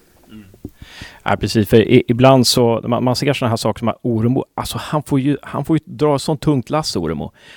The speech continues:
Upp och nicka, upp och nicka och brösta ner och så finns det ingen där på något vis, va? Eh, det, men, men, ehm, så det är, det är lite, eh, märkligt. Men man, och så ser man ju att fotboll verkligen är ett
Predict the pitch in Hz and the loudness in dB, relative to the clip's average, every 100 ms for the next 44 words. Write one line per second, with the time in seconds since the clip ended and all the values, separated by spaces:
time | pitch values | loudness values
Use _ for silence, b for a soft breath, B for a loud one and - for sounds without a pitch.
0 | B - 170 - _ 147 147 139 - 127 | B -2 -2 -2 _ -6 -4 -6 -8 -8
1 | - 147 - 143 135 - _ 120 110 - | -4 -6 -2 0 0 -4 _ -4 -4 -6
2 | - 120 117 - 127 - 120 147 127 - | -8 -4 -4 -4 -16 -12 -4 -4 -4 -6
3 | 147 127 123 110 87 117 113 B B B | -2 -2 0 -2 -2 -4 -4 B B B
4 | - - 139 - 151 143 131 139 - 98 | -8 -4 -4 -2 -2 0 0 0 -2 -4
5 | 127 - - - - - - 127 B 127 | -6 -6 -8 -6 -6 -6 -8 -14 B -12
6 | - 117 113 113 120 120 - - - - | -2 0 0 -2 -4 -6 -10 -12 -10 -6
7 | 120 - 131 131 131 123 - _ _ - | -4 -2 -2 0 0 -4 -8 _ _ -14
8 | - 127 139 - 120 131 117 - 110 104 | -8 -4 -4 -4 -4 -4 -4 -4 -4 -4
9 | - - 104 98 98 95 87 - 98 95 | -8 -6 -4 -4 -6 -8 -10 -10 -8 -8
10 | - 135 143 135 131 135 151 147 143 127 | -4 0 0 0 -2 -4 -2 -2 0 0
11 | 113 107 - 110 - 104 92 98 - 92 | -2 -4 -6 -6 -4 -6 -4 -6 -4 -6
12 | 78 - - | -6 -10 -18